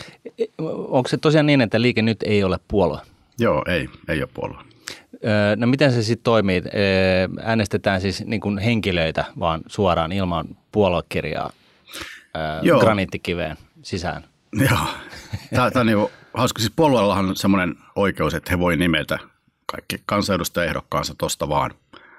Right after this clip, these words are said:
Speaker 2: Mut kun ei ole puolue, niin silloin jokaisen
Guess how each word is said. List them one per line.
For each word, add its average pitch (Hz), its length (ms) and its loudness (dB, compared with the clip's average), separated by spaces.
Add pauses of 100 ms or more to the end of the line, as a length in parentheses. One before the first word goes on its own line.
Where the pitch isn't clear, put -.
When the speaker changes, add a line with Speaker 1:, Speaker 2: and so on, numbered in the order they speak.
(500)
Speaker 2:
Mut - 140 -10
kun 98 180 2
ei 117 160 4
ole 90 160 -2
puolue, 82 280 0
niin 64 120 -4
silloin 95 240 0
jokaisen 85 580 -2